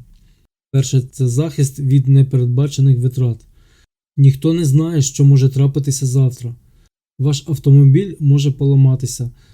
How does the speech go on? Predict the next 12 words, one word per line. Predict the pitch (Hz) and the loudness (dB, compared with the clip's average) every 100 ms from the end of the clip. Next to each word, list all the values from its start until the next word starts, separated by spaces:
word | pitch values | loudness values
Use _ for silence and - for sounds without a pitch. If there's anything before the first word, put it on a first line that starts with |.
| _ - | _ -4
вам | 151 165 | -2 0
може | 156 139 | 0 0
знадобитися | 127 139 131 123 160 151 - 135 | 4 4 2 0 -2 -4 -4 -4
термінове | 135 127 135 139 156 151 | -2 0 4 2 2 0
медичне | 131 131 143 139 135 | 0 0 -2 -2 -2
лікування, | 131 127 127 131 123 120 117 _ _ _ _ | -2 -4 -4 -2 -2 -4 -6 _ _ _ _
або | 147 131 | -2 0
ви | 131 170 165 | 2 2 0
можете | 147 139 131 139 | 0 0 -2 0
раптово | 131 127 156 170 143 | -2 -2 -6 -4 -4
втратити | - 139 139 139 135 139 | -4 -2 -2 -2 -2 -2
роботу. | 135 123 123 120 131 | -2 -2 -4 -4 -10